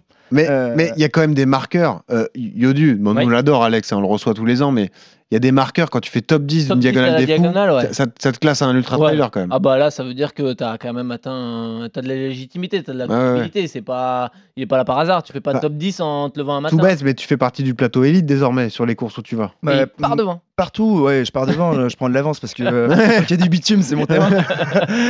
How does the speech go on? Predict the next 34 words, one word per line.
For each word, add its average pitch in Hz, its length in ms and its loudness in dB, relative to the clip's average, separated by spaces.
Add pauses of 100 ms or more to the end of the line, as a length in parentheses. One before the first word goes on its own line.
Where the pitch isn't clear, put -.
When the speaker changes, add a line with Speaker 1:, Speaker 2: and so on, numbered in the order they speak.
(160)
Speaker 2:
Euh, 143 500 2
souvent, 127 200 -6
je 123 80 -6
me 127 40 -4
fais 123 120 -2
rattraper 120 340 -2
très - 140 -4
rapidement 120 360 -2
aussi 127 220 -4
parce 120 160 -8
que - 120 -10
les 104 240 -4
autres 117 120 -12
sont 113 80 -10
très, - 140 -8
très 123 160 -6
forts. 170 260 -4 (320)
Mais, 131 320 2
euh, 123 520 2
non, 185 200 2
non, 262 180 4
oui, 233 240 4
euh, 143 200 4
le, 139 240 2
le 143 180 0
deuxième, 156 340 -2 (120)
euh, 131 260 2
quasi 143 300 -6
top 143 200 -4
vingt 147 180 -2
U 147 80 -2
T 156 120 -4
M 147 120 -2
B 143 40 -6